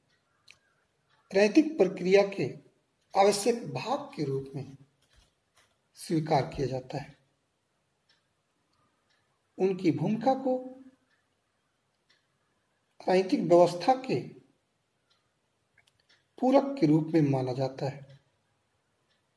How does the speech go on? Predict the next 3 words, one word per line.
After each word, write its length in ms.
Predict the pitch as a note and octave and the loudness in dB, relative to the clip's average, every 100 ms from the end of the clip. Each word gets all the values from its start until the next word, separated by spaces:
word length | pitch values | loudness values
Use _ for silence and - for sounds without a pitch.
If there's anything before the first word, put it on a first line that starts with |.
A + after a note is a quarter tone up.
| _ _ _ _ _ _ _ _ _ _ _ - | _ _ _ _ _ _ _ _ _ _ _ 0
लेकिन 380 | F3+ F#3+ B3+ B3+ - - - _ _ _ _ _ _ _ _ _ _ - _ _ _ _ - | 2 2 -2 -6 -10 -18 -20 _ _ _ _ _ _ _ _ _ _ -20 _ _ _ _ -2
दूसरी 420 | A3+ A3+ D4+ G3+ | -2 4 6 6
ओर 520 | D#3 D3+ - - - | 6 4 0 -8 -20